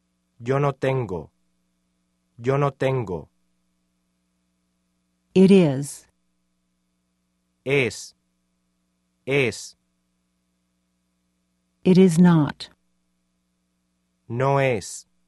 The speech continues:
Speaker 1: No es.
Speaker 2: You have.
Speaker 1: Usted tiene.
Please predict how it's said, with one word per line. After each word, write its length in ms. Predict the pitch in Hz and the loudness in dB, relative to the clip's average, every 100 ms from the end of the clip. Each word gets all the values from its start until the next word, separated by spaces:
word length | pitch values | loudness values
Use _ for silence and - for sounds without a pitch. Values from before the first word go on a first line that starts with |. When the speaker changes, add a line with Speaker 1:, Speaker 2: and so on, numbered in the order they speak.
| _ _ _ _ _ _ _ _ - | _ _ _ _ _ _ _ _ -10
Speaker 1:
No 320 | 120 135 139 | -4 0 0
es. 460 | 135 110 - - _ _ _ _ _ _ _ _ _ _ _ _ _ _ _ _ _ _ _ _ _ - | 0 -4 -8 -18 _ _ _ _ _ _ _ _ _ _ _ _ _ _ _ _ _ _ _ _ _ 4
Speaker 2:
You 220 | 196 214 | 6 6
have. 520 | 180 160 135 143 - _ _ _ _ _ _ _ _ _ _ _ _ _ _ _ _ _ _ _ _ _ _ _ _ _ _ _ _ _ _ - | 6 2 0 -6 -12 _ _ _ _ _ _ _ _ _ _ _ _ _ _ _ _ _ _ _ _ _ _ _ _ _ _ _ _ _ _ -12
Speaker 1:
Usted 420 | 127 - 151 147 _ | -10 -4 -4 -4 _
tiene. 480 | 139 143 117 85 | -4 -2 -4 -8